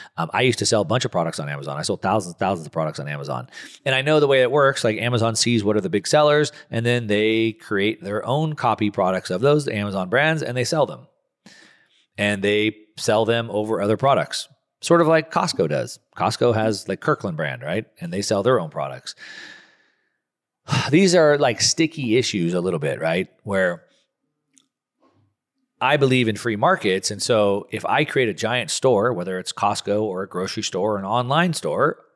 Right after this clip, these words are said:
I should be able to sell my own products. And I should be able to determine which of those products get preferred treatment. I mean, I don't understand what the big deal is. Now,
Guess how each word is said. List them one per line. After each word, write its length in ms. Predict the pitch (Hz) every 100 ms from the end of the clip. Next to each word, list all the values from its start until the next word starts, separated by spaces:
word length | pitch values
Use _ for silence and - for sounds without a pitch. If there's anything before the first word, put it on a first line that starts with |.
| _
I 140 | - 139
should 140 | 139
be 40 | 147
able 100 | 147
to 40 |
sell 160 | 143 147
my 80 |
own 120 | 151 139
products. 440 | 160 - - - - - -
And 160 | - 120 -
I 200 | 120 180
should 200 | 139 127
be 60 |
able 100 | 135
to 80 | 123
determine 460 | - 160 120 131 -
which 260 | - 135
of 120 | 139 120
those 160 | 135
products 400 | - 98 131 -
get 260 | - 104 -
preferred 460 | - - 90 120
treatment. 420 | - 147 - - - _ _ _ -
I 60 |
mean, 200 | 123 76 -
I 80 | 180
don't 220 | 92 -
understand 340 | 90 85 92
what 80 | 82
the 80 | 78
big 160 | 80
deal 220 | - 160 107
is. 240 | 73 -
Now, 260 | 120 95